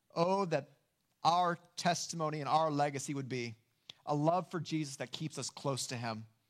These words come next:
even when everyone else turns away. I want to end by pointing you again to him.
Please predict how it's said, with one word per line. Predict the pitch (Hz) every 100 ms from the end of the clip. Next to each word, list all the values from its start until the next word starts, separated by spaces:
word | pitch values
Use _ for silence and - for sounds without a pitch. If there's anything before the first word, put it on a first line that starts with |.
| _ _ _ -
even | 175 165 170 165 _
when | - 139
everyone | 143 151 160 139
else | 120 120 -
turns | - 120 113
away. | 107 98 - _ _ _ _ _ _ _ _ _ _ _ _ _ _ _ _ _ _ _ _ _ _ _ _ _ _ _ _ _ _ _ _ _ - _ _ _ _ _ _ _ _ _
I | 160
want | 160
to | 165
end | 175 156
by | 139
pointing | - 170 165
you | 160 147
again | 135 143
to | 139
him. | 113 113 113